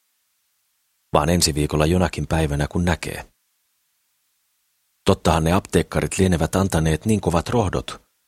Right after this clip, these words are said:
kun se niin pian kuoli. Toisella sivulla puhui muka Rosina Kypenäinen Pertta Kinnusesta ja Maunosta, noista hurjista, jotka saivat Jumalan kurituksen huonosta elämästään. Mutta Sanelman pitäisi joutua silmälläpidon alle,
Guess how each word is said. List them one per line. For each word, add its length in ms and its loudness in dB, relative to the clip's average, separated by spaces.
kun 140 2
se 80 4
niin 160 2
pian 220 0
kuoli. 360 -2
Toisella 340 6
sivulla 300 2
puhui 300 0
muka 240 0
Rosina 360 0
Kypenäinen 560 -2
Pertta 340 -2
Kinnusesta 600 0
ja 120 2
Maunosta, 640 0
noista 280 2
hurjista, 580 2
jotka 180 -2
saivat 300 2
Jumalan 380 2
kurituksen 580 -2
huonosta 400 0
elämästään. 720 -4
Mutta 160 2
Sanelman 400 4
pitäisi 340 0
joutua 280 0
silmälläpidon 720 0
alle, 400 -6